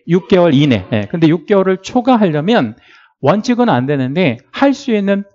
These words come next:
예외가 좀 있죠. 그 예외 한번 볼까요? 취학, 학교 들어가는 거, 근데 뭐 있어요? 요양, 그리고 입영, 군대 가는 거, 임신, 출산, 이에 준하는 부득이한 사유가 있으면 뭐 할 수 있다? 초과할 수 있다.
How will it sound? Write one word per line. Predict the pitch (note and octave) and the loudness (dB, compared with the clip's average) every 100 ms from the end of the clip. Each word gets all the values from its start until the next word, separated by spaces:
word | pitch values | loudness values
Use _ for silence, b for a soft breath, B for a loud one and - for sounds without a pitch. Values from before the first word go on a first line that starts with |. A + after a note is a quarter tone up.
| - | -2
예외가 | C3 C#3 G3 B3+ B3 | 2 4 4 4 0
좀 | A3 | -2
있죠. | A#2+ - F2+ _ | -6 -6 -14 _
그 | - B2+ | -6 -2
예외 | D3+ D#3+ | 0 2
한번 | D3 D3 | 0 -4
볼까요? | B2 C#3+ F3+ B3+ B B - | -4 -4 -4 -6 B B -18
취학, | - - G3+ C#3 E2+ _ - | -10 -4 -4 -4 -6 _ -6
학교 | F3+ F3 C#3 | -6 -2 -4
들어가는 | B2 B2 B2+ B2 | -2 -2 -2 -2
거, | D3 A#3 | -2 -2
근데 | B3 C3+ | -2 -4
뭐 | B2+ C3+ | -2 -2
있어요? | C3 A#2 G#2+ b b b C#3+ | -4 -8 -10 b b b 2
요양, | D#3 G3 A3 G#3+ B2+ G2 b b - | 4 4 4 2 0 -4 b b -6
그리고 | D3 C3+ C3+ G3 B3 - | -2 0 2 0 0 -4
입영, | C3 C#3+ C3+ C#3+ A2 G2+ | -4 -2 0 0 -2 -4
군대 | C3+ B2+ | -4 -2
가는 | B2+ B2+ B2+ | -2 -2 -2
거, | E3 A#3 B3 A3 | 0 0 0 -2
임신, | E3 G#3 G#3+ A#3+ A3+ | 0 0 0 0 -2
출산, | - E3 - A2+ B2 A3+ C#4 B B B - | -4 -10 -4 0 2 2 0 B B B -2
이에 | C3 D3+ D#3 | 0 2 0
준하는 | - C#3 C3 B2+ C3+ | 0 -4 -2 -2 -4
부득이한 | B2+ B2+ B2+ B2 | -4 -6 -4 -4
사유가 | C#3+ B2 A#2+ | -4 -4 -4
있으면 | A#2+ - C#3 G#3+ B3 G3+ | -6 -8 -2 0 0 0
뭐 | C3 | 0
할 | C#3 | 0
수 | C3+ | -4
있다? | A#2 - F#2+ b b - | -8 -8 -8 b b -14
초과할 | - B3+ A#3 A3+ G#3+ | -4 0 2 4 2
수 | G3+ - | 0 -2
있다. | A#2 - - G#2+ A2+ G#3+ B3+ | -2 -2 -6 -2 2 2 2